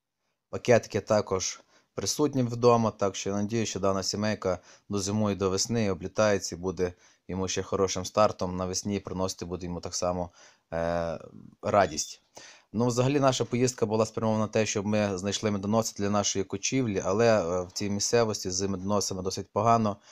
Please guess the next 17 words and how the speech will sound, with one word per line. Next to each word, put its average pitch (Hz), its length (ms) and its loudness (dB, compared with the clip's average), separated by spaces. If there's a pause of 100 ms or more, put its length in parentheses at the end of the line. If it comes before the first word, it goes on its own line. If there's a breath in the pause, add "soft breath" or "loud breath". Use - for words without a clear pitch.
(260 soft breath)
медоносів 98 520 -2
немає, 104 440 2
є 98 160 0
декілька 95 360 -4
квіточок, 104 580 0
якихось, - 600 -4
що, 90 280 -4 (300)
ну, 90 240 -14
не 98 180 0
знаємо, 101 280 2
як 98 200 0
вони 95 280 -6 (460 soft breath)
дають 104 320 0
мед, 104 220 0
не 101 60 -4
дають 127 380 -2
мед. 123 320 2